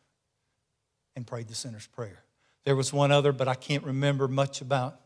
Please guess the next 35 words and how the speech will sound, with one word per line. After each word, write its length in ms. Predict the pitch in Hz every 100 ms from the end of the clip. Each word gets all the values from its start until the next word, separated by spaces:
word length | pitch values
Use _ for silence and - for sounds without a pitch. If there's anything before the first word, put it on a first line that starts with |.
| _
that, 280 | 127 135 143
the 120 | 127
other 180 | 131 127
person, 440 | 123 131 127 117 107
but 100 | 120
I 100 | 120
do 140 | 131
remember 360 | 135 135 135 127
there 100 | 127
was 140 | 123
another. 400 | 131 123 107 107 _ _ _ _ _ _ _ _ _ - _ - _ _ -
As 220 | 165 175
for 320 | - 170 165
what 220 | 147 269
we 140 | 240 -
do 200 | 185 170
here, 480 | 139 196 156 92 - _ _ _ _ _ _ -
our 80 | 139
two 200 | 135 190
camps 360 | 185 190 185 175
in 100 | 160
Williamson 420 | 170 175 147 147
County, 320 | - 175 175
the 120 | 156
North 260 | 147 156 156
and 80 | 147
South 320 | 165 143 -
Camp, 300 | - 110 110 _ _ _ _ _ _ _ _ _ _ _ _ _ _ _ _ _
had 220 | 160 170
a 60 | 175
booth 380 | 151 165 147 139
at 80 |
the 60 | 147
county 360 | - 151 147 139
fair, 440 | - 139 107